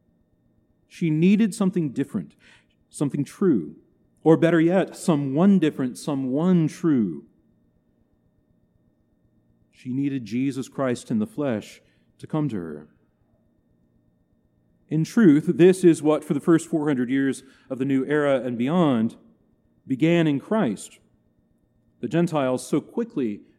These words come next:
become Christians for this reason. The Christians did not demand child sacrifice. They did not demand that husbands consort with temple prostitutes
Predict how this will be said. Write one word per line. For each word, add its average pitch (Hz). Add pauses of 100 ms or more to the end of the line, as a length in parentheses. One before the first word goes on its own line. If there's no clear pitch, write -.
(140)
become 131
Christians 117 (100)
for 123
this 113
reason. 117 (1000)
The -
Christians 185
did 143
not 151
demand 156
child 110
sacrifice. 104 (220)
They 175
did 185
not 196
demand 180
that 170
husbands 175
consort 185
with 160
temple 165
prostitutes 185